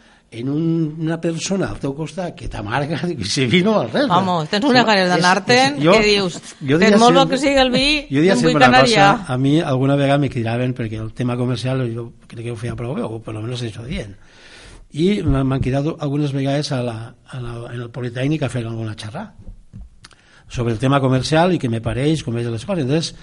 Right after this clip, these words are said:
Speaker 1: me preguntaven sobre el Petrus. Petrus és un vi que està considerat el millor vi del món des de fa molt de temps, encara que jo ja, ja no pense que això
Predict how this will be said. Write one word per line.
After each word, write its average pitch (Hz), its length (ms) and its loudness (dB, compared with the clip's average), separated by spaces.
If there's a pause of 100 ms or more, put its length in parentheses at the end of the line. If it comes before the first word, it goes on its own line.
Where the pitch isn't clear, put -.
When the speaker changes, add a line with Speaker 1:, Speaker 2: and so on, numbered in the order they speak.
(340)
Speaker 1:
me 120 80 -4
preguntaven 120 400 2
sobre 123 220 0
el - 20 -10
Petrus. 113 480 -4
Petrus 135 320 0
és 156 160 -2
un 156 100 4
vi 165 200 6 (580)
que 120 80 -6
està 123 160 -6
considerat 131 400 -2
el 127 80 2
millor 113 240 0
vi 120 140 0
del 131 100 2
món 180 380 2 (100)
des 117 160 -8
de 104 80 -10
fa 113 100 -8
molt 120 300 0
de 123 80 -2
temps, 185 460 0 (340)
encara 117 240 -6
que 123 160 0
jo 120 240 2
ja, 120 380 0 (180)
ja 120 160 -4
no 120 220 -2 (180)
pense 120 400 -4
que 113 160 -6
això 113 300 -8